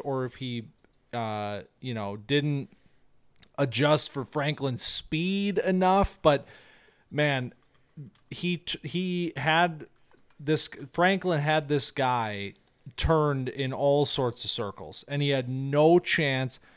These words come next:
Franklin easily beat him to the end zone, despite having about twenty yards <laughs> on him when he <laughs> caught the ball. Just,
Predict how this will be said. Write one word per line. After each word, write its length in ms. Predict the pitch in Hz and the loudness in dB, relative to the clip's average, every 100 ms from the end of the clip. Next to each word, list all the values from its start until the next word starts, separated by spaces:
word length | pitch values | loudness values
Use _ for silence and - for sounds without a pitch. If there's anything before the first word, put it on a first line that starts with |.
| _ _ | _ _
Franklin 720 | 156 160 170 175 165 151 151 _ - | 0 2 2 2 2 0 -6 _ -8
easily 720 | 220 226 254 196 196 156 135 | -2 0 0 2 2 2 0
beat 260 | 110 135 | 0 0
him 140 | 131 123 | 2 0
to 80 | 117 | 0
the 160 | 117 | -2
end 200 | 110 110 | -2 -2
zone, 200 | 113 120 | 0 0
despite 480 | 127 127 - 151 147 | 0 -2 0 0 2
having 300 | 139 143 139 | 2 0 0
about 320 | 131 123 120 | -4 -4 -6
twenty 540 | - - 143 160 170 147 | -12 -4 0 0 0 -2
yards 760 | 135 127 131 117 113 107 151 131 | 0 2 2 0 -4 -4 -2 -4
<laughs> 100 | - | -4
on 260 | 131 131 139 | -2 0 0
him 300 | 131 123 117 - | 0 -2 -4 -6
when 300 | 151 139 135 | 0 4 4
he 80 | 131 - | 2 0
<laughs> 100 | - | -4
caught 440 | 190 143 190 240 - | 0 4 4 4 -2
the 80 | |
ball. 480 | 127 123 107 104 107 - - - _ - | 2 4 4 2 -2 -10 -20 -20 _ 2
Just, 360 | 151 139 - | 4 4 0